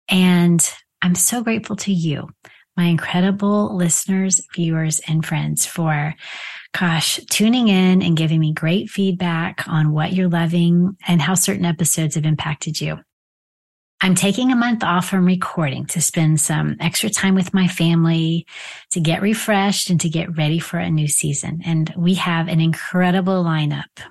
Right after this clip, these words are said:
The first quarter of the year is already planned. So in the past, I would have used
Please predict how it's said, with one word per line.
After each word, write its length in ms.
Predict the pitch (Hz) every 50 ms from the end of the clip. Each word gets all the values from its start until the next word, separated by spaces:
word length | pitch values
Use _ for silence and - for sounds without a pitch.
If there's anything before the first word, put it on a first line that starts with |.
| - - -
The 80 | 180
first 540 | 160 - - 170 175 180 165 - - - -
quarter 340 | - - 190 185 180 165 180
of 140 | 190 180 165
the 60 | 175
year 280 | 160 165 160 165 165
is 220 | 180 180 160 - -
already 480 | - 160 165 156 160 160 160 160 165
planned. 600 | 160 - - 156 151 143 143 143 - 165 156 - - _ _ _ _ _ _ _ _ _ _ _ _ _ _ _
So 420 | - - - 190 180 170 170 165
in 220 | 175 180 180 175
the 100 | 170 165 - -
past, 720 | - - - 294 339 277 196 180 180 160 - - - - - - - _ _ _ _ _
I 260 | - 196 208 233 262 285
would 200 | 294 294 285 -
have 220 | - 247 220 214
used 600 | 190 175 165 165 165 165 165 165 - - - -